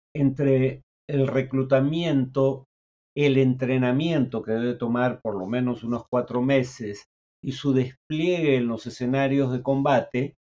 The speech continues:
o por lo menos en la retaguardia, podría pasar por lo menos seis meses y por ende no haría ninguna diferencia en lo que está ocurriendo en estas semanas en Ucrania.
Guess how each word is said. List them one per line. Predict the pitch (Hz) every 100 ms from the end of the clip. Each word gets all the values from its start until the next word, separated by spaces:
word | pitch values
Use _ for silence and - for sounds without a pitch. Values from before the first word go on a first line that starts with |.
| -
o | 120 -
por | 107
lo | 110
menos | 117 120 123 123
en | 117
la | 113
retaguardia, | 117 120 131 147 147 110 233 - - _ _ _ _ -
podría | 135 151 180
pasar | 143 131 151 135
por | 147
lo | 127
menos | 139 139
seis | - 143 135
meses | 135 - - -
y | 123
por | - 135
ende | 156 147
no | 143
haría | 135 139
ninguna | 127 113 127 127
diferencia | 117 110 113 120 120 123
en | 113
lo | -
que |
está | - -
ocurriendo | - - 117 117 110 110 - _
en | 110 113
estas | 120 _ 113 107 - -
semanas | 113 120 117 110 104 107 _ _ _ _ _ _
en | 131 131
Ucrania. | 131 190 180 117 95